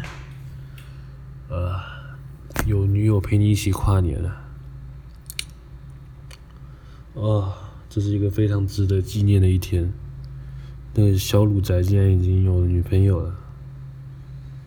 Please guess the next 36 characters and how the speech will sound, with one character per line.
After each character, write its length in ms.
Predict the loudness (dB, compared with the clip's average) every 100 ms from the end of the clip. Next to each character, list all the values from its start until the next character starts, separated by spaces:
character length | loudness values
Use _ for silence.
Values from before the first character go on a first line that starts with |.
| -18 -16 -14 -14 -14 -16 -16 -10
真 180 | -2 0
是 320 | 0 0 -2
可 240 | -2 -2
喜 160 | 0 0
可 240 | -2 0
贺， 220 | 0 2 2
可 180 | 2
喜 160 | 2 2
可 180 | 0 -2
贺。 300 | -2 -4 -6 -8 -16 -16 -18 -18 -18 -18 -18 -16 -16 -16 -16 -16 -16 -16 -16 -16 -16 -16 -10 0
啊， 240 | 2 6 8 6 2 -14 -16 -16 -16 -14 -14 -14 -12 -12 -10 -6
然 80 |
后 100 | -2
现 80 | 0
在 80 | 0
时 200 | 0 0
间 160 | 2 2
我 100 | 0
差 180 | 0
不 80 | 0
多， 120 | 2
我 80 | 2
想 120 | 2
睡 200 | 0 0
觉 200 | 0 -2
了。 140 | -4 -8 -8
我 60 |
今 120 | -4
天 300 | -2 0 -2 -6 -10 -16 -16 -16 -16 -16 -16 -16 -18 -18 -16 -16 -16 -14 -14
看 240 | 0 2 4
了 80 | 2
一 180 | 2
个 200 | 0 -2 -6 -10 -14 -16 -16 -16 -16 -16 -16 -14 -12
血 400 | -8 -6 -4 -4
观 260 | 0 0 2
音， 300 | 2 0